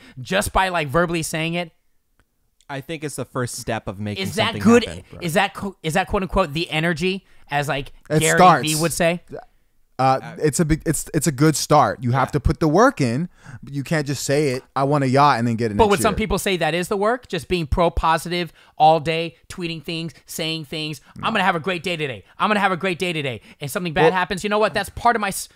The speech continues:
Speaker 1: that's part of the n-, entire story. I'm still gonna have a great day today. Do you get what I'm
Speaker 3: Uh,
Speaker 1: saying?
Speaker 3: well, you're kind of fusing two different things.
Speaker 1: Okay.
Speaker 3: Having a good energy,
Speaker 1: Defuse
Speaker 3: putting a
Speaker 1: it.
Speaker 3: good energy out there in the morning, saying, "I'm gonna have a good day." And there might be something out there that happens that might disrupt you,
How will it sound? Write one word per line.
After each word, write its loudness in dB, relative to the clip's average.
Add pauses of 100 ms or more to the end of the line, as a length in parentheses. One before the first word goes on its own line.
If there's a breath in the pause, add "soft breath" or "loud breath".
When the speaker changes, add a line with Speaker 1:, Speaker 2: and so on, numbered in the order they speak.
Speaker 1:
that's -4
part 0
of -2
the 0
n-, -4 (200)
entire -2
story. 0
I'm -8
still -2
gonna 2
have 0
a -4
great -4
day -4
today. -8
Do -10
you 4
get 6
what 4
I'm 4
Speaker 3:
Uh, 2
Speaker 1:
saying? 0
Speaker 3:
well, 4
you're -2
kind 0
of -6
fusing 0
two -2
different -4
things. -6
Speaker 1:
Okay. 0 (260)
Speaker 3:
Having 4
a 0
good 2
energy, 2
Speaker 1:
Defuse -8
Speaker 3:
putting 4
a 4
Speaker 1:
it. 2
Speaker 3:
good 4
energy 0 (100)
out 2
there 2
in 2
the 0
morning, -2
saying, -4
"I'm -2
gonna 0
have 2
a -2
good -2
day." -2 (280 loud breath)
And -2
there 4
might 2
be 2
something 0
out 0
there 2
that -2
happens -2
that 0
might -2
disrupt 0
you, 2